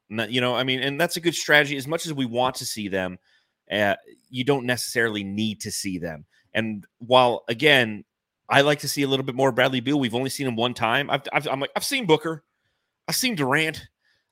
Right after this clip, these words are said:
I wanna see some Beal in the Suns uniform." Uh, I didn't get it tonight, but that's okay, Suns fans.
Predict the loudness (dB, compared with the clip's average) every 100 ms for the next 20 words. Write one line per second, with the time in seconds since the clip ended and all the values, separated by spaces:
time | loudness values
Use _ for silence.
0 | 0 2 2 0 -4 -6 -2 4 4 4
1 | -2 -10 -6 -4 -4 -2 -2 -2 -4 -4
2 | -4 -4 -4 -6 _ _ _ -4 -2 0
3 | -2 0 0 0 -2 -4 -4 -6 -6 -6
4 | -6 -10 -10 -10 -6 -4 -4 -6 -8 -14
5 | -14 -12 -10 -12 -14